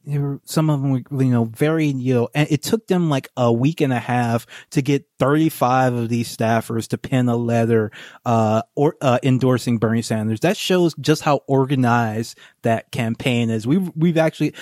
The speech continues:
a lot of stuff has come out about the failures of her campaign, but I think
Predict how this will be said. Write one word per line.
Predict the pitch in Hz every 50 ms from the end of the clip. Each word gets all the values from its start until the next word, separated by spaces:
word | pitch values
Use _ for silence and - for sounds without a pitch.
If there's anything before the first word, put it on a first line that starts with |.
| - -
a | 127
lot | 127 131 151 170 175
of | 170
stuff | - - 147 127 -
has | 123 113 -
come | - - 123 113
out | 113 110 113 113
about | 117 107 113 113 120 101 - -
the | 117 107
failures | - - - 123 120 120 123 127 117 110 113 110 110 110 - - -
of | 135 120 113 110 - - - - - - -
her | - 123
campaign, | - - 131 120 117 113 - - 139 135 135 131 131
but | 120 123 117
I | 117
think | 117 - - 131 131 123 - - -